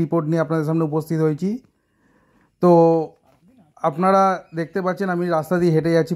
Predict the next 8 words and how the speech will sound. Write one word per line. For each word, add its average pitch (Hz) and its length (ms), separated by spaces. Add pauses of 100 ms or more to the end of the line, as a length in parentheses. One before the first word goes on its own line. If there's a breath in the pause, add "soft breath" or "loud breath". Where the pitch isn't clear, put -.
পুকুর 156 240
পাড়ের 160 280
দিকে। 151 200 (720)
তো 175 100 (420)
আজকে 160 280 (400)
আপনাদের 175 400
খুব 190 100 (120)
পরিচিত 175 340